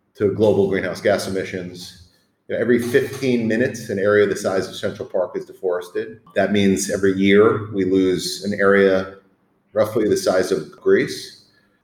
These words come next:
And we know that natural solutions, including protecting forests, can be a third of the solution to climate change, and yet they receive less than five percent of climate finance. So we need to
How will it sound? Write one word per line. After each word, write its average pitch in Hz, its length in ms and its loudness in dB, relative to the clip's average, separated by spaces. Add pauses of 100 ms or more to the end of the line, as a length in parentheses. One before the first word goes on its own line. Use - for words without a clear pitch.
(240)
And 127 140 2
we 135 120 4
know 151 300 8
that 120 600 4
natural 117 640 -2
solutions, 104 500 -6
including 95 800 -4 (360)
protecting 98 480 -6
forests, 90 840 -6 (140)
can 90 160 -8
be 90 460 0 (540)
a 113 80 -8
third 143 340 4
of 117 140 2
the - 80 2
solution 127 500 2
to 127 60 -4
climate 139 320 -4
change, 160 500 -6 (180)
and 110 140 -6
yet 110 180 2
they 107 120 2
receive 104 400 0
less 107 260 2
than 98 160 -6
five 95 240 -2
percent 90 320 -10
of 85 100 -12
climate 85 300 -10
finance. 80 640 -14 (680)
So 120 120 -4
we 123 80 4
need 160 220 4
to - 520 2